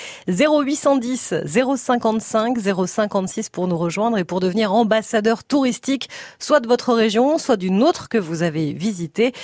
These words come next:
Amanda Keravel du Routard est avec nous sur France Bleu et nous sommes maintenant avec Ludovic depuis le Tarn. Bonjour Ludovic.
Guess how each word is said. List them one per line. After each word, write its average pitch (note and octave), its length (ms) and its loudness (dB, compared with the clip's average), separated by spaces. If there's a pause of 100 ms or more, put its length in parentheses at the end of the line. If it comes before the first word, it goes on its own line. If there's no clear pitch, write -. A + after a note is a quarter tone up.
(220)
Amanda F#3+ 360 2
Keravel G#3 440 0
du E3+ 120 -2
Routard C#4+ 420 4
est A#3+ 140 0
avec B3 240 0
nous D4+ 240 4
sur A#3+ 240 -2
France G3 300 0
Bleu A#3+ 260 4 (360)
et G3+ 80 2
nous A3 120 4
sommes G#3 400 2
maintenant F#3 400 0
avec F3 240 -2
Ludovic G#3+ 640 2
depuis F3+ 260 -2
le G3 160 0
Tarn. B3+ 400 2
Bonjour A#3 260 0
Ludovic. A#3+ 540 0